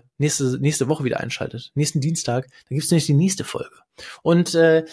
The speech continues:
ihr könnt euch wirklich schon, ihr könnt gespannt sein. Wir haben natürlich auch, äh, coole, coole Gäste, auch Interviewgäste auch dieses Jahr wieder mit dabei. Ich freue mich auch,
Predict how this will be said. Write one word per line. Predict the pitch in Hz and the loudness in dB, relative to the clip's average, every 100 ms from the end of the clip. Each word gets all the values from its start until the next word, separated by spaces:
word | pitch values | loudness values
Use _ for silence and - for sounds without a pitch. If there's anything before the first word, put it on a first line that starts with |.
| - | -12
ihr | 135 | -4
könnt | 143 269 | 2 4
euch | 247 - 151 | 2 -2 -2
wirklich | 202 214 | 0 2
schon, | 190 175 | 0 -2
ihr | - | -2
könnt | 208 185 | -2 0
gespannt | - 170 165 | 0 0 2
sein. | 147 151 143 _ _ | 0 0 -4 _ _
Wir | 127 | 0
haben | 156 | 0
natürlich | 143 147 - | 0 -2 0
auch, | 131 - - | 0 -2 -4
äh, | 123 117 120 - - | 0 2 0 -2 -12
coole, | - 196 175 170 160 147 | 0 6 8 8 6 2
coole | - 156 | 0 2
Gäste, | 160 160 156 151 - - | 0 0 0 0 -2 -6
auch | - | -6
Interviewgäste | 151 151 139 147 143 - | -2 -2 0 -2 -2 -4
auch | 120 - | -4 -4
dieses | 175 170 - | -6 -4 0
Jahr | 156 | 2
wieder | 156 | 2
mit | 147 147 | 0 0
dabei. | 139 143 143 143 - - - | 2 2 2 0 -8 -20 -14
Ich | 131 | -12
freue | - - 147 | -4 4 4
mich | 180 - - | 4 0 4
auch, | 139 147 143 | 6 6 2